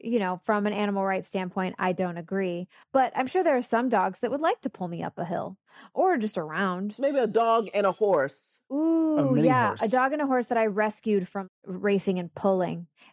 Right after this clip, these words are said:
Speaker 1: And I'm like, "You don't need to do that there. You can come and do that here just for me once a day, and it's really easy, and I have lots of, uh, treats for you."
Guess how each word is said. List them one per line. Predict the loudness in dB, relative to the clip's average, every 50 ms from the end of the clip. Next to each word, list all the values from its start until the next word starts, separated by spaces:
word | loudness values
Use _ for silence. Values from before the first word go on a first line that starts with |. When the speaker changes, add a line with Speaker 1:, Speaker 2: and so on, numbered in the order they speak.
| _ -2
Speaker 1:
And | 0 0
I'm | 2 0 0 0
like, | -2 -4 -4 -2 0
"You | 0 2
don't | 2 2 2
need | 0 0 0 -2
to | -4 -4
do | -2 0 0 2
that | 2 2 2 0 -2 -4 -6 -12
there. | -10 -4 0 2 2 2 2 0
You | 0 -2 -4
can | -4 -6 -6 -6 -8
come | -10 -10 -8 -6 -6
and | -6 -8 -8 -12 -14 -6 -2
do | -2 -2
that | -2 -2 -4
here | -6 -4 -4 -4 -4
just | -4 -6 -10 -12 -12
for | -12 -8
me | -6 -4 -4
once | -6 -6 -8 -10 -10 -10 -10
a | -8
day, | -6 -6 -6 -6 -8
and | -10 -10
it's | -12 -12 -10
really | -10 -10 -10 -8
easy, | -8 -8 -10 -10 -10 -12 -12
and | -12 -14
I | -14
have | -16 -16 -16 -16
lots | -14 -14 -12 -12 -14
of, | -14 -16 -20 -20 -20 _ _ _ _ _ _ _ _
uh, | -12 -12 -12 -12
treats | -14 -14 -14 -14 -12 -14 -14
for | -14 -12
you." | -12 -12 -12 -14